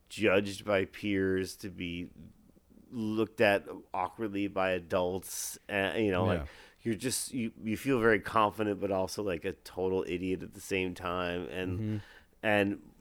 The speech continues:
Speaker 1: but you're supposed to be learning how to be, like, a professional musician that can, you know, sell tickets and write songs and tour.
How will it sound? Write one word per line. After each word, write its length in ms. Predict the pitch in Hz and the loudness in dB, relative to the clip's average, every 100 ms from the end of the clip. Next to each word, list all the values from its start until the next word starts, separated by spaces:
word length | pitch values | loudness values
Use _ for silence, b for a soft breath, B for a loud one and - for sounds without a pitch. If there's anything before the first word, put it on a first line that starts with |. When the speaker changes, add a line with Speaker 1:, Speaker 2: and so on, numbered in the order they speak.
| - - | -20 -12
Speaker 1:
but 240 | 76 117 | 0 0
you're 260 | 123 113 104 | 4 2 0
supposed 340 | - 117 - | -2 -2 -2
to 60 | 101 | -6
be 220 | 113 110 | -2 0
learning 540 | 101 104 101 104 104 | 4 6 6 4 2
how 80 | 101 | 2
to 140 | 98 | 2
be, 280 | 87 98 98 | 2 2 2
like, 300 | 92 98 92 _ - _ - - | 4 4 4 _ -20 _ -20 -10
a 60 | - | -10
professional 640 | - 87 104 92 98 95 | -8 -2 -2 0 -2 0
musician 720 | 98 92 92 92 98 95 92 - B B B B - | 0 0 0 0 0 0 -2 -8 B B B B 0
that 180 | 98 - | 0 4
can, 340 | 104 98 101 - | 2 2 -4 -2
you 160 | 123 | 0
know, 340 | 92 82 82 82 | 2 0 -2 -6
sell 320 | - - 101 | -2 2 2
tickets 560 | 98 120 95 113 90 - | 0 -6 -2 -2 -4 -4
and 420 | 101 95 95 92 | -4 -4 -6 -2
write 300 | 98 98 - | 2 2 0
songs 760 | - 107 92 92 92 92 90 - - | -2 0 2 0 -2 -4 -6 -10 -6
and 460 | 98 92 90 90 | -4 -2 -4 -6
tour. 720 | - 113 110 101 95 95 92 | -6 0 4 6 8 6 2